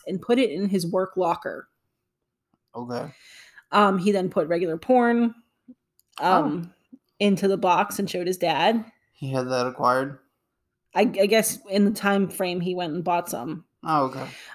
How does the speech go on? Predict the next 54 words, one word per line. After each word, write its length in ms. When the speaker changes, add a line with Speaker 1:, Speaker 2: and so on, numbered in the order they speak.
Speaker 1:
Um, 220
they 100
did 200
note 220
that 120
it 100
was 160
straight 360
porn 380
and 200
not 220
gay 220
porn 360
because 280
he 140
did 100
not 160
want 120
his 180
dad 320
to 80
Speaker 2:
Yeah, 140
Speaker 1:
know 60
that 100
Speaker 2:
yeah, 80
Speaker 1:
he 60
Speaker 2:
yeah, 60
Speaker 1:
was 120
Speaker 2:
yeah. 40
Speaker 1:
gay. 160
Because 300
if 120
he 100
would 100
have 60
just 160
came 200
out 120
of 80
the 60
closet, 600
you 140
know, 200
in 100
high 260
school, 480
maybe 220
none 160
of 60
this 160
would 80
have 180
fucking 300
happened. 480